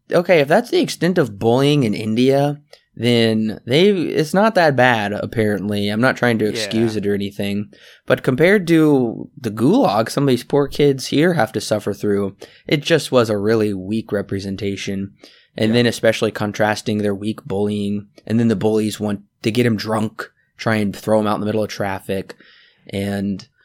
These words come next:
Speaker 2: It's like a
Speaker 1: uh,
Speaker 2: one-lane road, though. So
Speaker 1: <laughs> I
Speaker 2: it's like,
Speaker 1: know.
Speaker 2: if you don't look carefully, it's like, wait a minute. <laughs>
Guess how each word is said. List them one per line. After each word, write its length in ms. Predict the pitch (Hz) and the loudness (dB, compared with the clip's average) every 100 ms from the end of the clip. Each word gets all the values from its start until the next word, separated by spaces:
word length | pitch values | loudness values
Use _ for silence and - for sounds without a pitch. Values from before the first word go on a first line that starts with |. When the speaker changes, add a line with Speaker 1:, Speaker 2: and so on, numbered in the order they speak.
| _ - | _ -8
Speaker 2:
It's 140 | 156 | -2
like 100 | 120 | 0
a 60 | 139 | 2
Speaker 1:
uh, 180 | 131 117 | 2 4
Speaker 2:
one-lane 580 | 131 147 143 135 135 127 | 2 2 2 2 2 2
road, 520 | 117 117 123 123 120 | 2 4 4 2 0
though. 300 | 120 113 120 | 0 0 -2
So 120 | 160 | 0
Speaker 1:
<laughs> 0 | |
I 40 | 147 196 | 2 4
Speaker 2:
it's 100 | 175 | 6
like, 260 | 170 - | 4 4
Speaker 1:
know. 320 | 185 151 - 113 - - | 2 0 -6 -14 -14 -2
Speaker 2:
if 120 | 185 | 0
you 80 | 202 | 4
don't 220 | 226 170 | 2 4
look 180 | 180 185 | 2 4
carefully, 480 | 196 190 185 180 156 | 2 2 2 2 4
it's 280 | 143 131 - | 2 0 2
like, 260 | 135 - - _ - _ _ _ _ | 2 0 -12 _ -20 _ _ _ _
wait 160 | - 117 | -10 -10
a 40 | |
minute. 300 | 95 90 117 - | -8 -10 -8 -6
<laughs> 120 | - | -6